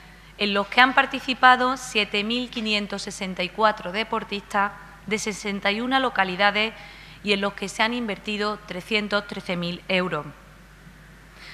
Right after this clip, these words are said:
Los Juegos Provinciales de Deporte Especial, en los que se han invertido casi cien mil euros, han desbordado nuestras expectativas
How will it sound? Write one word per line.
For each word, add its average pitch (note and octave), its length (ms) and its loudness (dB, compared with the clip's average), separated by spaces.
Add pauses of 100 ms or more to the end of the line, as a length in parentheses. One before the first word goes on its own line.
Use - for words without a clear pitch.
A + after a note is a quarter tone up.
(320)
Los G#3+ 180 6
Juegos C4+ 300 6
Provinciales A#3+ 680 4
de F#3 120 0
Deporte A3 420 2
Especial, G3 580 2 (680)
en G#3 120 4
los G3+ 120 4
que G3 120 -4
se - 120 0
han B3+ 80 4
invertido A3 680 0
casi F3+ 360 -4
cien F#3 260 -6
mil A3+ 180 0
euros, F#3+ 360 2 (580)
han C4 200 10
desbordado A#3 500 2
nuestras G3+ 400 0
expectativas F3+ 760 -2